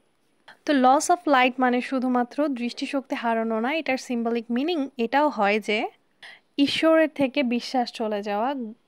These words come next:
ঈশ্বরের থেকে কানেক্টেড যে ছিল সে, সেই কানেকশনটা চলে যাওয়া।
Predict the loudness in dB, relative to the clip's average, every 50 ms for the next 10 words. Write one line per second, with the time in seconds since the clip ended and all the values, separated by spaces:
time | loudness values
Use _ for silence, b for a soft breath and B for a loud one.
0 | _ _ -12 -12 -8 -2 -2 0 0 0 -2 -4 -4 -6 -4 -2 -4 -4 -2 -2
1 | 0 0 0 0 -2 -4 _ -2 -2 -2 -2 -2 -4 -6 -6 -6 -8 -6 -4 -4
2 | -4 -4 -4 -6 -8 -8 -8 -8 -6 -4 -4 -4 -6 B B B B B B 0
3 | 2 2 2 2 0 -2 -4 -2 -4 -4 -6 -6 -6 -6 -6 -6 -6 -8 -8 -8
4 | -10